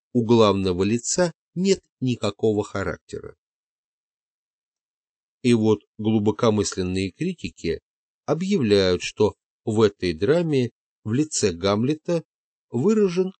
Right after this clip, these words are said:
необыкновенно сильно совершенно новый и глубокий характер, состоящий именно в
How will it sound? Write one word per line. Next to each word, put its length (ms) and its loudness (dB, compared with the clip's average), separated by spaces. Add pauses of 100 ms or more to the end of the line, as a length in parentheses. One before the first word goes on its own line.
необыкновенно 960 2
сильно 560 -2 (360)
совершенно 760 0
новый 560 0
и 120 -4
глубокий 580 -2
характер, 680 -2 (840)
состоящий 960 0
именно 520 0
в 80 -16